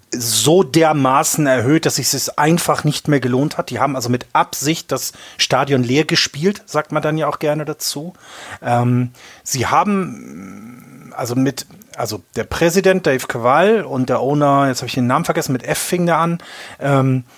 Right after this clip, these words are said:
haben die letzten Jahre auch immer deutlich gemacht, dass sich was verändern muss.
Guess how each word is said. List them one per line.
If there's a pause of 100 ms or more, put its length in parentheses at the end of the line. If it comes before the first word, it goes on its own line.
(280)
haben (720)
die
letzten
Jahre (340)
auch
immer
deutlich
gemacht,
dass
sich
was
verändern
muss.